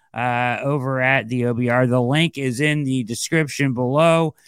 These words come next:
Seventy-five percent off your V I P membership. That just makes it thirty dollars a year. Thirty dollars a year.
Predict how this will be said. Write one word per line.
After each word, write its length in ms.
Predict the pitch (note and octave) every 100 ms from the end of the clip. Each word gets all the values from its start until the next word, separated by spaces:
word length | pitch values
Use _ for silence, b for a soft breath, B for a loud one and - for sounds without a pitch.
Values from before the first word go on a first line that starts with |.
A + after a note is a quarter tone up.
| b
Seventy-five 760 | - E3+ E3+ E3 D#3 - C#3 B2+
percent 380 | B2+ D#3 D3
off 300 | C#3 D3 C#3
your 120 | B2 A#2
V 200 | C3+ C3+
I 100 | B2
P 240 | B2+ B2+
membership. 640 | B2 D3 D#3 D3+ D3+ D#3 - b b b
That 180 | C#3+ A2+
just 240 | C3+ -
makes 260 | C#3+ C#3 -
it 180 | A#2+ -
thirty 320 | D#3+ D#3+ D#3+
dollars 640 | B2+ C3 C#3+ C3+ B2+ - - _ _ G2+
a 100 | B2
year. 720 | A#2+ A2 B2+ E3+ D3 A2 - _
Thirty 200 | C3+ D3+
dollars 360 | C#3 C#3 B2 A2
a 40 |
year. 460 | A2 B2 B2+ G2